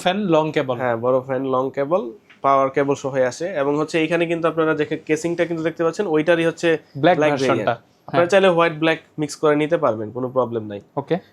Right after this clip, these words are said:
Speaker 2: এবং আরেকটা জিনিস মিস্টেক করে গেছি, সবগুলা প্যাকেজের সাথে কিন্তু একটা আরজিবি ফ্যান থাকবে।
Speaker 1: এইচএফ থ্রি ফিফটি,
Speaker 2: এইচএফ থ্রি ফিফটি।
Speaker 1: অনেক কিন্তু পপুলার এই
Speaker 2: হ্যাঁ,
Speaker 1: পাঁচশো
Speaker 2: এটা,
Speaker 1: টাকার
Speaker 2: এটা
Speaker 1: কুলারের
Speaker 2: যদি আমি
Speaker 1: ভিতরে।
Speaker 2: একটু আপনাদেরকে খুলে দেখাই,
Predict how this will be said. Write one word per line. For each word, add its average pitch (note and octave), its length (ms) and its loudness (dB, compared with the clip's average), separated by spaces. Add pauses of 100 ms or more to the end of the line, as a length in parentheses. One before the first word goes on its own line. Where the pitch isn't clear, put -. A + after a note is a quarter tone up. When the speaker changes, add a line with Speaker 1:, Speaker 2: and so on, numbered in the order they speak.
(120)
Speaker 2:
এবং E3 160 4
আরেকটা F#3 260 0
জিনিস G3 220 2
মিস্টেক F3+ 300 -2
করে F3 180 6
গেছি, C#3 160 -2 (160)
সবগুলা D#3+ 460 2
প্যাকেজের F3+ 380 0
সাথে F3+ 200 -4
কিন্তু F3+ 220 0
একটা F3+ 120 0 (140)
আরজিবি F#3 400 -2
ফ্যান B2+ 140 0 (100)
থাকবে। G#2 220 -4 (260)
Speaker 1:
এইচএফ F3+ 240 6 (120)
থ্রি F#3 80 2
ফিফটি, F3 180 2
Speaker 2:
এইচএফ D3+ 360 2
থ্রি E3+ 120 4
ফিফটি। E3 200 2
Speaker 1:
অনেক F#3+ 200 2
কিন্তু G#3+ 200 4 (120)
পপুলার E3+ 360 4 (100)
এই C#3 60 2
Speaker 2:
হ্যাঁ, C3 120 2
Speaker 1:
পাঁচশো E3 200 2
Speaker 2:
এটা, G3 100 2
Speaker 1:
টাকার F#3+ 140 2
Speaker 2:
এটা E3+ 80 -6
Speaker 1:
কুলারের D#3+ 260 4
Speaker 2:
যদি C#3+ 100 2
আমি F#3 80 4
Speaker 1:
ভিতরে। F3+ 160 2
Speaker 2:
একটু F#3 180 2
আপনাদেরকে F3 400 0 (160)
খুলে D#3 180 0 (120)
দেখাই, C#3 280 0